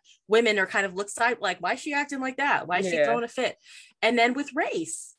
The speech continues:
Speaker 1: and then you, th-, that, that intersectionality, like you said, Black women like Naomi Osaka and, and Serena Williams, when they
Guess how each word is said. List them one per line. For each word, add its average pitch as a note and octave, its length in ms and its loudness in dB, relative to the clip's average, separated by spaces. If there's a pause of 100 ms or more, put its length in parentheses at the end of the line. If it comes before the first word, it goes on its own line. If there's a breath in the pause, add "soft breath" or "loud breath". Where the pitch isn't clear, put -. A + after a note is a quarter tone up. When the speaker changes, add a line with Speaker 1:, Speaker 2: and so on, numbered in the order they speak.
(260)
Speaker 1:
and G#3+ 120 0
then A3+ 120 4
you, A#3 140 -2
th-, G#3+ 300 0
that, G3 260 4
that G3 180 2
intersectionality, A3+ 760 -2
like G3 160 -4
you A3+ 60 -20
said, F#3+ 480 0
Black F#3 300 2
women C4 420 2
like F#3 200 -2
Naomi F3+ 400 -4
Osaka D#3+ 480 -4 (440 loud breath)
and, E3+ 400 0
and E3+ 180 -4
Serena F#3 380 -2
Williams, D#3+ 400 -2
when F3+ 200 -2
they F#3 520 4